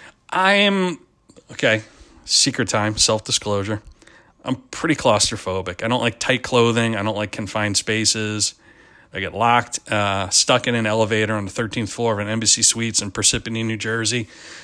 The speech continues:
uh, when I was in college and for an hour and a half. So that sort of traumatized me.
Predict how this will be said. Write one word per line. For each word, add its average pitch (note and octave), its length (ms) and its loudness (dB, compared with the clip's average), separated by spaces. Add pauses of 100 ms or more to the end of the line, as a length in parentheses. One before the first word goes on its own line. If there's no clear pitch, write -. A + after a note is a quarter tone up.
(140)
uh, G2+ 400 -4
when G#2+ 240 -2
I A2+ 60 2
was A2 160 0
in A2+ 80 -4
college A2 580 -2 (320)
and G2+ 560 -4
for A#2 100 -6
an G2+ 80 -4
hour G#2+ 200 -2
and A#2+ 80 -2
a - 20 -4
half. A2+ 400 -4 (540)
So D#3 140 2
that F3+ 100 6
sort F#3 240 6
of D#3+ 80 2
traumatized A2+ 680 2
me. F#2+ 200 -10